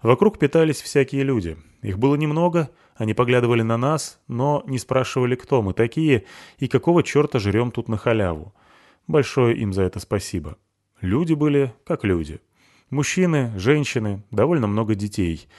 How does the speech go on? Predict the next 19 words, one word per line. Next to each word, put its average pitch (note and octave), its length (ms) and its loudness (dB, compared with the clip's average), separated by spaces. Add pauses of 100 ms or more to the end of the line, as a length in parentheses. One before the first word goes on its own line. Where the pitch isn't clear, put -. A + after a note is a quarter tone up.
(400)
Эти B2+ 300 2
пялились A#2+ 500 2
на G#2 80 -2
пижамную G#2 520 2
Ленку A2+ 300 0
откровеннее, A2+ 1040 -2
но C3 160 -2
тоже A2+ 300 0
помалкивали. F2 720 -4 (760)
Одеты D3+ 400 4
были, F3 280 4
пожалуй, D3 460 2
несколько C#3 520 0
однообразно. A2+ 960 0 (300)
Мужчины C3 380 -2
в - 60 -6
штанах G2+ 380 -2
и - 100 -8
рубашках, C3+ 600 0